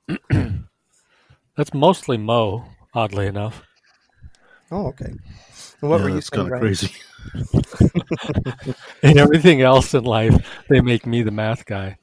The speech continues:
Speaker 1: But, uh,
Speaker 2: <laughs>
Speaker 1: when it comes to design, and I, I guess that's because I'm Asian,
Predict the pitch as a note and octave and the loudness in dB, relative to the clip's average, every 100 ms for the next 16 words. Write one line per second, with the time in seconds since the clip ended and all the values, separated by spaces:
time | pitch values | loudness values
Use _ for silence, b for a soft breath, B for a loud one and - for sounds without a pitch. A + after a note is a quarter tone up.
0 | b b b b - A2 G2 - G#2+ G2+ | b b b b -8 -6 -4 -4 -2 -2
1 | G2+ G#2 A2 A#2 B2+ B2+ G#2+ B2+ G#2 G2 | -2 -2 -2 -2 -2 -2 -2 -4 -4 -2
2 | A2 G#2+ G#2+ B2 A2+ C3 G#2+ G#2 A2+ - | -2 -2 -4 -6 -8 -6 -8 -6 -6 -8
3 | G2 G#2+ - G2 F#2 F#2 G2 F#2 F#2 | -10 -10 -8 -8 -8 -10 -10 -10 -12